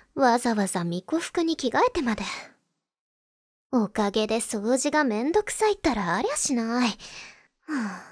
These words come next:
昨日届いたゲームをさっさとプレイしたいって言うのに。え？巫女がそんなこと言ってていいのかって？別に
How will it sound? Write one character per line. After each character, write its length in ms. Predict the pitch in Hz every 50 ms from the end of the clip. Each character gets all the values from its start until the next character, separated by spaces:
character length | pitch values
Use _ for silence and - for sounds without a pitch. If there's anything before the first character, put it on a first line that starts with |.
| - _ _ _ - - - - - - - - - _ _ _ _ _ - -
昨 180 | 269 240 220
日 240 | 220 233 240 262 262
届 320 | - 269 240 269 285 330
い 20 | 339
た 120 | 277 240
ゲ 180 | 202 226 254 269
ー 40 | 247
ム 220 | 233 220 196 185
を 40 | 175
さ 320 | 180 - - - - 247 254
っ 40 |
さ 180 | 247 - 269 214
と 120 | - 160
プ 160 | - 190 196 208
レ 160 | 277 392 381
イ 40 | 302
し 100 | - -
た 100 | 294 349
い 100 | 494 539
っ 40 | -
て 140 | - 311 233
言 160 | 208 196 214
う 60 | 269
の 120 | 302 277
に。 220 | 233 214 226 240 233 220 - - _ _ _ _ _ _ _ _ _ _ _ _ _ _ _ _ _ _ _ -
え？ 40 | - 185 208 262 453 - - - - - - - - - _ _ _ _ _ _ _ _ _ _ -
巫 240 | 254 226 214 202 208
女 140 | - 320 349
が 200 | - 349 349 349
そ 160 | - - 233
ん 120 | 233 285
な 100 | 359 403
こ 120 | - 427 415
と 120 | - 339
言 100 | 247 196 180
っ 20 |
て 180 | - - 269 269
て 140 | 247 202
い 180 | 185 196 240 330
い 20 |
の 120 | 381 359 -
か 120 | - 208 190
っ 60 | - _ _ _
て？ 100 | - 180 185 208 294 370 - - - - - - - - - - - _ _ _ _ _ _ _ _ _ _ _ _ -
別 420 | 277 233 190 170 - - - 277
に 240 | 294 302 302 285 277